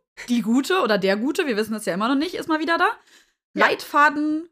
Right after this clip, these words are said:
Speaker 1: für den Reiterquadranten, immer noch die unautorisierte Ausgabe, was auch immer das noch bedeutet. Und das Vorwort passt nicht. Es sagt nämlich aus, dass,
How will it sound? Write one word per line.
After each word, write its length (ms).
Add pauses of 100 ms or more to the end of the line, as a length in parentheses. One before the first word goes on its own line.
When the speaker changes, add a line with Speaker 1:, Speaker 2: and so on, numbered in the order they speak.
Speaker 1:
für 180
den 220
Reiterquadranten, 1000
immer 180
noch 120
die 140
unautorisierte 840
Ausgabe, 520
was 180
auch 80
immer 160
das 140
noch 120
bedeutet. 500 (100)
Und 480 (100)
das 320
Vorwort 260
passt 240
nicht. 420 (240)
Es 140
sagt 240
nämlich 300
aus, 420
dass, 720